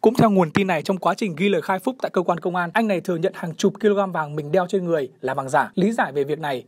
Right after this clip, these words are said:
Phúc cho rằng bản thân thấy người dân hiếu kỳ với việc mình đeo vàng giả nên sử dụng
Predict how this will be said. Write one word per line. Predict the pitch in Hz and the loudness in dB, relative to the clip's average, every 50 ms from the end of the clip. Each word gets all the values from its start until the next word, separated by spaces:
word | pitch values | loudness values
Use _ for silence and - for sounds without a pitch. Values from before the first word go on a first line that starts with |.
| _ _ _ | _ _ _
Phúc | - 254 240 | -4 -4 0
cho | - 226 214 196 | 2 2 2 2
rằng | 190 165 147 147 | 0 -4 -4 -4
bản | 135 117 | -6 -4
thân | - 196 196 - | -2 -4 -4 -2
thấy | 165 175 180 190 | -4 -4 -2 0
người | 220 208 160 | 0 0 0
dân | 151 202 196 | 0 -2 -2
hiếu | 185 170 196 226 247 - | 0 0 0 0 0 -2
kỳ | 240 202 180 | -4 -4 -2
với | 160 185 | -2 0
việc | 190 220 202 214 - | 0 0 -2 -2 -4
mình | 175 151 | -4 -2
đeo | 151 190 185 | 0 0 0
vàng | 180 165 151 | 0 -4 -4
giả | 135 156 143 120 - - _ _ _ _ | -2 -2 -2 -2 -4 -10 _ _ _ _
nên | - 202 208 202 | 0 0 0 2
sử | 202 226 160 120 | 2 0 0 2
dụng | 165 175 | 0 -2